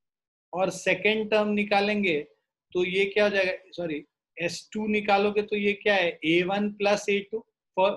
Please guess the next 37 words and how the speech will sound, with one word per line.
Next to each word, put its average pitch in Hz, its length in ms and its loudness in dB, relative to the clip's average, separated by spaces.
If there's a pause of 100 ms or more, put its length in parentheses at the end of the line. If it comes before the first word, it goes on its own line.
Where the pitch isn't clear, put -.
sum 190 400 -4
of 196 180 -6
first 208 300 2
two 208 240 -6
terms, 220 320 -2 (840)
तो 190 100 0 (540)
P 196 80 -6 (200)
into 208 360 -4 (100)
two 180 320 -2 (260)
plus 175 320 0 (160)
Q 185 280 -6
into 196 260 -10 (120)
two 190 200 -6
square, 135 400 -6 (2000)
two 180 140 -4 (160)
P 208 140 -4 (120)
plus 196 260 0 (140)
four 185 180 0 (120)
Q 196 180 -2
हो 180 100 4
गया 180 160 0
ए 170 180 4
वन 175 260 0
प्लस 170 280 0
ए 147 100 -2
टू। - 160 -16 (760)
तो 190 80 -8 (180)
अब 180 140 0
आप 196 280 2
अगर 196 340 0
एस 160 280 -2
टू 214 140 -6
माइनस 196 480 -2
एस 165 220 -4
वन 196 200 -2
करते 196 320 -2
हैं 170 180 -2